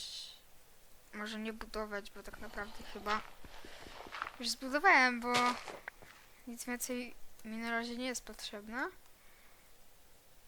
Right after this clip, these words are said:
No... Za ładnie to on nie wygląda. Dawno nie budowałem.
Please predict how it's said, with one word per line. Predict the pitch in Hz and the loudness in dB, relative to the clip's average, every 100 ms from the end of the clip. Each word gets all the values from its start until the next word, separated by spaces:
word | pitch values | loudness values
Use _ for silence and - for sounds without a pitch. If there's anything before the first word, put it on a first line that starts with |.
| - - - - - - | -14 -14 -14 -20 -16 -8
No... | 269 285 285 285 - - - - - - - - - - | 0 4 4 2 -2 -16 -16 -18 -18 -20 -18 -20 -20 -16
Za | - 240 247 | -8 2 4
ładnie | 254 262 262 | 6 4 2
to | 262 277 | 2 4
on | 269 | 4
nie | 269 277 | 4 2
wygląda. | 269 277 269 240 214 196 - - - - - - - - - - | 2 4 6 4 2 -2 -4 -10 -8 -6 -6 -10 -14 -16 -16 -10
Dawno | - 196 190 | -8 -4 -2
nie | 196 | -2
budowałem. | 196 202 202 202 190 190 | -2 -6 -4 -2 -2 -6